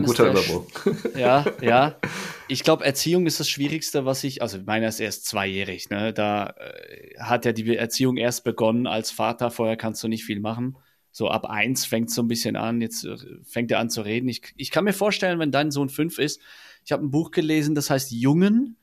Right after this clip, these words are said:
Speaker 1: Das war, glaub ich, ein deutscher Autor. Das ist ziemlich oldschool. Also ist
Speaker 2: Mhm.
Speaker 1: nicht für alle.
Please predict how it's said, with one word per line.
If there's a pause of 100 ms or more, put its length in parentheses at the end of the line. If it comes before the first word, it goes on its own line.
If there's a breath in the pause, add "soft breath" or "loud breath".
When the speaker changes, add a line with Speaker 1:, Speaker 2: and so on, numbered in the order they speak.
(360 soft breath)
Speaker 1:
Das
war,
glaub
ich,
ein
deutscher
Autor. (240)
Das
ist
ziemlich
oldschool. (300)
Also
ist
Speaker 2:
Mhm.
Speaker 1:
nicht
für
alle.